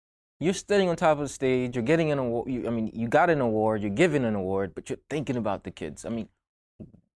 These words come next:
is your purpose given to you, or did you think you created this purpose in your own head? Do you think that it was bestowed upon you?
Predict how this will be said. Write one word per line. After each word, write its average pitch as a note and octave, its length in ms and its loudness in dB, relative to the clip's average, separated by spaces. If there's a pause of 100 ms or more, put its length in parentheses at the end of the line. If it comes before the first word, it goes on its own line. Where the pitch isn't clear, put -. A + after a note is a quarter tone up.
(540)
is F#3+ 220 2
your F4+ 100 4
purpose D#3+ 460 0
given D3+ 360 0
to G#3 140 -6
you, G#3 180 -2
or A2+ 180 0
did G#2+ 240 -6
you A#2 100 -8
think A2 320 -6
you G2 120 -10
created F#2+ 420 -4
this F#2 140 -12
purpose F2 360 -8
in F2 100 -10
your E2+ 120 -12
own E2+ 120 -12
head? - 220 -14
Do G#2 60 -8
you B2 100 -4
think B2 200 -8
that G#2 100 -2
it G#2 40 -2
was F#2+ 160 -6
bestowed G2+ 440 -6
upon C#3 340 -6
you? C#3+ 140 -14